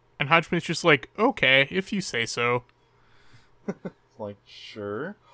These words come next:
Speaker 2: Uh, Birdcats asks, uh, "When, when is the world the brightest?" And Hajime's like, "Around five in the morning, when things are, wh-, when, like, the dawn is, uh, showing up."
Speaker 1: But the correct answer is right before it explodes.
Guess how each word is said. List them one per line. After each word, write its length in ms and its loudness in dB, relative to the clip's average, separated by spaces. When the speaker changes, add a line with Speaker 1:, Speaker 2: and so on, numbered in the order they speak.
Speaker 2:
Uh, 400 0
Birdcats 440 0
asks, 760 -2
uh, 340 2
"When, 460 -4
when 180 -2
is 200 -2
the 100 -2
world 320 0
the 80 -4
brightest?" 720 -2
And 460 -6
Hajime's 420 -4
like, 300 0
"Around 400 4
five 340 4
in 120 -2
the 100 -2
morning, 680 -2
when 160 -8
things 360 -6
are, 380 0
wh-, 280 -6
when, 260 -6
like, 280 -2
the 100 -4
dawn 280 2
is, 260 -6
uh, 320 -2
showing 380 -8
up." 180 -12
Speaker 1:
But 160 0
the 80 -2
correct 360 2
answer 460 -2
is 240 -8
right 160 2
before 380 0
it 80 -2
explodes. 800 -10